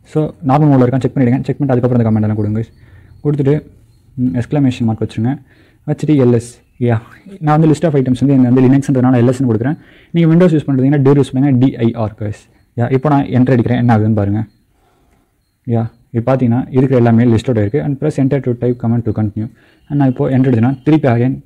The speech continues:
நான் அந்த விண்டோஸ்குள்ளேயே வந்துருவேன் guys. So நம்ம கஸ்டமைஸும் பண்ணலாம். இப்போ நான் இதுல இருக்கும் போதே இந்த program நான் run பண்ணி பார்க்குற மாதிரியும் என்னால code எழுத முடியும். எக்ஸாம்பிளுக்கு எடுத்துக்கோங்க guys, இந்த மாதிரி கொடுத்துட்டு,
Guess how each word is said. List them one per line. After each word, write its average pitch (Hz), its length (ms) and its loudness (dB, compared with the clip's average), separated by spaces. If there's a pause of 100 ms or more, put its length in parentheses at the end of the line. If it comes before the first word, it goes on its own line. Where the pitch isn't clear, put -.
(120)
நான் 123 120 2
அந்த 117 140 2
விண்டோஸ்குள்ளேயே 110 420 0
வந்துருவேன் 104 300 0
guys. 113 140 -6 (360)
So 175 120 0
நம்ம 160 220 2
கஸ்டமைஸும் 139 420 0
பண்ணலாம். 110 240 -2 (240)
இப்போ 156 140 0
நான் 156 120 4
இதுல 170 160 4
இருக்கும் 160 200 2
போதே 127 160 2 (280)
இந்த 131 180 2
program 156 260 2
நான் 120 100 2
run 143 160 2
பண்ணி 139 160 2
பார்க்குற 113 240 0
மாதிரியும் 110 260 -2 (360)
என்னால 131 180 2 (640)
code 127 160 2
எழுத 113 140 2
முடியும். 107 220 0
எக்ஸாம்பிளுக்கு 123 400 2
எடுத்துக்கோங்க 107 380 0
guys, 117 140 -6 (680)
இந்த 135 160 2
மாதிரி 135 160 2
கொடுத்துட்டு, 117 280 0